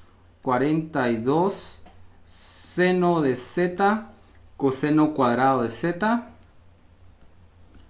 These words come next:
eh, menos, menos más veintiún seno cubo de Z. Y entonces necesitamos la cuarta derivada dividido, evaluada en cero,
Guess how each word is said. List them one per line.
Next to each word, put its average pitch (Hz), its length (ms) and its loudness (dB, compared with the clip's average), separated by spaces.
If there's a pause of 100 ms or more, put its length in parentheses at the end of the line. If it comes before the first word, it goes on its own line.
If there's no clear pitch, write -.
(160)
eh, 131 260 4
menos, 160 640 2
menos 139 260 2
más 175 680 2 (340)
veintiún 160 880 4
seno 143 440 0
cubo 131 560 2 (760)
de 120 460 -2
Z. - 400 -8 (640)
Y 139 100 0
entonces 190 760 2 (180)
necesitamos 151 960 2
la 113 380 -4
cuarta 208 440 4
derivada 156 800 4
dividido, 135 640 0
evaluada 139 340 2
en 147 60 -4
cero, 156 320 -2